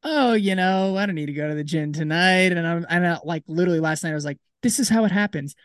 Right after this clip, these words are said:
Like, th-, you're gonna be, like, you're gonna go back to it again." So, like, y-, like, I'm trying to catch myself. So I'm so glad you said that, of, like, being like, do it in the moment, like, when, even when you don't have that,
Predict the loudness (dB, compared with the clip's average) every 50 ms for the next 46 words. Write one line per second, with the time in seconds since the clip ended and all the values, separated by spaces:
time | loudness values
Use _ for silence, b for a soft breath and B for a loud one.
0 | b b 0 0 0 2 0 0 0 2 2 4 4 4 4 4 4 4 4 4
1 | 2 2 -2 _ _ _ 2 2 2 0 0 -2 -2 0 2 0 0 0 0 -2
2 | -2 -2 -2 -4 -4 _ -6 -6 -4 -4 -4 -2 -2 -2 -2 -2 -4 -2 -4 -4
3 | -4 B B B B 4 4 4 4 2 -2 -4 -4 -4 _ _ _ 0 2 2
4 | 2 2 0 _ _ _ _ 2 2 2 2 0 0 0 2 2 2 0 0 -4
5 | -6 _ -6 -6 -6 -6 -6 -4 -2 -2 0 2 0 0 0 -2 -2 -2 -2 -2
6 | -2 -2 -2 0 0 0 0 0 0 -2 -6 -4 -4 -6 -6 -4 -2 -2 -2 -2
7 | -2 -4 -4 -4 -6 -6 _ -6 -6 -4 -4 -4 -4 -4 -6 B B B B B
8 | B _ _ _ _ -12 -12 -12 -12 -14 _ 8 8 10 10 10 8 8 6 0
9 | _ 4 4 6 6 6 6 4 4 4 2 2 2 0 -2 -4 -4 -4 -2 0
10 | 0 0 0 -2 -4 -4 -2 0 2 2 0 0 -2 -4 -6 _ 0 2 2 4
11 | 2 2 0 0 -2 -2 -2 -6 -8 -8 -8 -8 -2 0 0 0 0 0 -2 -2
12 | -2 -2 -4 -4 -4